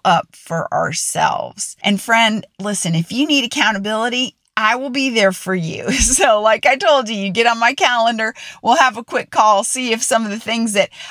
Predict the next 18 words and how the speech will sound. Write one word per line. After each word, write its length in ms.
I 160
can 160
help 260
you 160
with. 320
I 160
will 240
leave 240
you 160
with 160
three 300
tools 420
that 220
you 100
can 180
take 300
away 400
today. 840